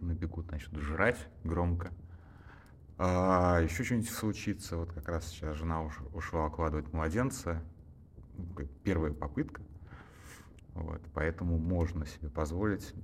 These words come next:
пятнадцать-двадцать минут тишины. И вот сегодня, сегодня я хотел поговорить о жутком и одновременно о грустном. Сегодня вот буквально весь день, а я сегодня был дежурным редактором, вот мы выпустили заметку, я закинул в,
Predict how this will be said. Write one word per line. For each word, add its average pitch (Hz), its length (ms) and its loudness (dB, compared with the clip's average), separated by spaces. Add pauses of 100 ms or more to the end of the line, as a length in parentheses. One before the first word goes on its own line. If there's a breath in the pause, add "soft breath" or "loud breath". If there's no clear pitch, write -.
(120)
пятнадцать-двадцать 82 840 0
минут 82 300 0
тишины. 123 600 0 (140)
И 107 180 0
вот 95 220 -4
сегодня, 95 760 0 (440 loud breath)
сегодня 143 240 6
я 123 40 6
хотел 113 220 4
поговорить 107 460 6
о 92 80 4
жутком 92 420 2
и 80 60 2
одновременно 92 840 4
о 90 40 2
грустном. 82 580 0 (200)
Сегодня 107 460 2
вот 92 100 4
буквально 87 540 6
весь 85 260 2
день, 127 280 0
а 85 120 0
я 85 40 0
сегодня 82 220 -4
был 78 180 0
дежурным 78 380 -2
редактором, 80 540 2 (480 loud breath)
вот 76 180 -4
мы 82 140 2
выпустили 82 440 -2
заметку, 107 840 2
я 82 220 2
закинул 73 1080 -2 (160)
в, 78 80 0